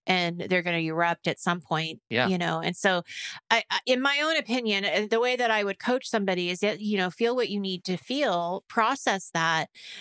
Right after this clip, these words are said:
Speaker 1: um, but know that y-, you do have light at the end of the tunnel. You can get yourself out of this. Like, you, y-, you know, review the growth mindset.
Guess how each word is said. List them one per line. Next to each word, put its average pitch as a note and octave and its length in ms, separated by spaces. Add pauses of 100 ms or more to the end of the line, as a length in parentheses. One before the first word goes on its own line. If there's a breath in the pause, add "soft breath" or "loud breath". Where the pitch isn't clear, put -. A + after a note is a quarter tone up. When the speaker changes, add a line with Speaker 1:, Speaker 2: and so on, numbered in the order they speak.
(220 loud breath)
Speaker 1:
um, E3+ 460 (160)
but G#3 320
know G#3+ 800
that G3+ 240 (240)
y-, F#3+ 180 (140)
you A3 260
do A3+ 440
have G3 480
light F#3+ 280
at A3+ 120
the F#3 160
end F#3+ 120
of F3+ 80
the E3+ 80
tunnel. A#3 420
You F3+ 200
can G#3+ 380
get G#3 200
yourself F#3 460
out C#4+ 220
of F3 120
this. - 280
Like, E3+ 180 (400 loud breath)
you, A3+ 340
y-, G3+ 120 (100)
you G3 180
know, E3+ 300
review A3 760
the C#4+ 120
growth E3+ 340
mindset. D3 600